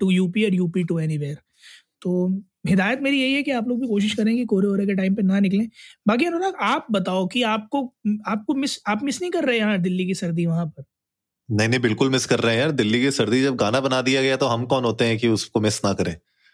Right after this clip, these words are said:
Speaker 2: ऐसा हो
Speaker 1: सही
Speaker 2: सकता है?
Speaker 1: बात है यार।
Speaker 2: नहीं, नहीं, मिस तो
Speaker 1: वो
Speaker 2: मैं
Speaker 1: दिल्ली की सर-, सर्दी में मूंगफलियाँ,
Speaker 2: <laughs>
Speaker 1: गजक।
Speaker 2: सही बात है।
Speaker 1: और
Speaker 2: हाय।
Speaker 1: अभी थोड़ा लोहड़ी के टाइम पर आप, जो है, पॉपकॉर्न और रेवड़ियाँ। ओए, ओए, ओए, ओए।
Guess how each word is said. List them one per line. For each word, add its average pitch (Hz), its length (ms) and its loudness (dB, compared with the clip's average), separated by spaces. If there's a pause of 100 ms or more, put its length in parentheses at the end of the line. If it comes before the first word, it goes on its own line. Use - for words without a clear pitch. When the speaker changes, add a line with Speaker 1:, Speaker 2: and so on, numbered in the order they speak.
(240)
Speaker 2:
ऐसा 98 160 0
हो 110 200 2
Speaker 1:
सही 180 60 0
Speaker 2:
सकता 165 140 -2
है? 156 40 -4
Speaker 1:
बात 127 180 -2
है 151 60 -8
यार। 143 200 -12 (540)
Speaker 2:
नहीं, 143 140 4
नहीं, 143 120 2
मिस 135 140 2
तो 170 100 0
Speaker 1:
वो 190 60 2
Speaker 2:
मैं 180 120 2
Speaker 1:
दिल्ली 190 320 4
की 214 100 2
सर-, 202 280 -2 (140)
सर्दी 185 460 0
में 202 100 2
मूंगफलियाँ, 185 1000 2 (120)
Speaker 2:
<laughs> - 220 -18
Speaker 1:
गजक। 170 500 2 (720)
Speaker 2:
सही 104 140 4
बात 98 260 2
है। 104 100 -4 (760)
Speaker 1:
और 165 200 0
Speaker 2:
हाय। 175 100 2 (440)
Speaker 1:
अभी 180 300 2
थोड़ा 185 220 0
लोहड़ी 185 420 2
के 196 140 0
टाइम 190 280 0
पर 185 140 -2
आप, 185 260 -2 (400)
जो 165 140 -2
है, 175 160 0 (340)
पॉपकॉर्न 190 760 0 (300)
और 170 120 2
रेवड़ियाँ। 185 720 2 (160)
ओए, 175 140 -2
ओए, 165 120 -4
ओए, 156 320 -4
ओए। 147 60 -8